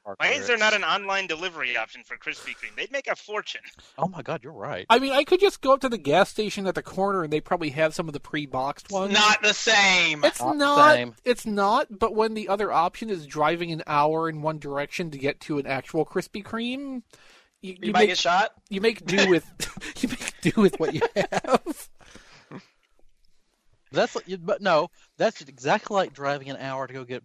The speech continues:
Speaker 1: fresh sushi versus getting sushi from a gas station.
Speaker 3: I wouldn't get, uh, sushi from a gas station in the first place.
Speaker 1: And you shouldn't get, uh, Krispy Kremes from a gas station.
Speaker 3: No, I usually get them from the grocery store, which also has the table pre-boxed.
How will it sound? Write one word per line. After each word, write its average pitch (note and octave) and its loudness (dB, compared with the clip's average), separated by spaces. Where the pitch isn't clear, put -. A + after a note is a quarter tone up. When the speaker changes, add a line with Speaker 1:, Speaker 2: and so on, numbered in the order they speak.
Speaker 1:
fresh - -4
sushi C3 -8
versus B2 -8
getting C3 -2
sushi C3 -10
from B2+ -6
a B2+ -4
gas A#2 0
station. - -14
Speaker 3:
I E3+ 4
wouldn't B3+ 0
get, A#3 2
uh, E3 8
sushi G3+ -2
from F3+ -4
a D#3+ -6
gas D3+ 2
station C#3+ -4
in C#3 -10
the B2+ -10
first F#3 -4
place. C#3 -2
Speaker 1:
And E3+ 0
you B2 -14
shouldn't D#3+ -8
get, E3+ -2
uh, D#3 -12
Krispy D#3 -10
Kremes C3+ -6
from - -16
a G#2+ -8
gas G2 -8
station. - -16
Speaker 3:
No, G3 2
I F#3+ 6
usually G#3 0
get G3+ 2
them F#3+ -8
from F3+ -8
the D#3 -6
grocery C#3 -2
store, C3 -8
which C3 -10
also C3+ -2
has C3 -6
the B2+ -8
table B2+ -10
pre-boxed. B2+ -12